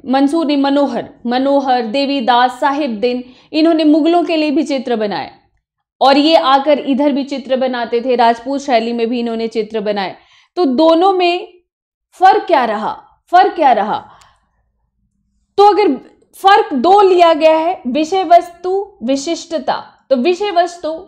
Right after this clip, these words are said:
विषय वस्तु क्या रहा कि राजपूतों में भित्ति चित्र, भित्ति चित्र और फ्रेस्को पर आधारित रहे। तो भित्ति चित्र ज्यादातर फ्रेस्को पर ही बनते हैं। फ्रेस्को शब्द जब भी आए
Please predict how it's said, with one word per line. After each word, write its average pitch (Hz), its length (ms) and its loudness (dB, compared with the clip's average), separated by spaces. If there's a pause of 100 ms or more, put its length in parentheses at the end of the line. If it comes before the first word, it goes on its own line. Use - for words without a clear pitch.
विषय 339 280 -6
वस्तु 349 320 -4
क्या 294 220 -2
रहा 254 220 -4
कि 294 140 -6
राजपूतों 294 680 -4
में 277 300 -8 (460)
भित्ति 320 440 -4
चित्र, 190 440 -10 (880)
भित्ति 330 320 -4
चित्र 330 280 -2
और 311 120 4
फ्रेस्को 302 540 -4
पर 254 520 -2
आधारित 247 640 -2
रहे। 208 300 -6 (800)
तो - 60 -8
भित्ति 349 400 0
चित्र 403 320 -2
ज्यादातर 320 460 2
फ्रेस्को 359 500 -2
पर 359 200 4
ही 349 100 -2
बनते 285 360 0
हैं। 185 380 -8 (160)
फ्रेस्को 330 540 0
शब्द 330 360 -4
जब 240 300 -2
भी 330 180 2
आए 277 260 2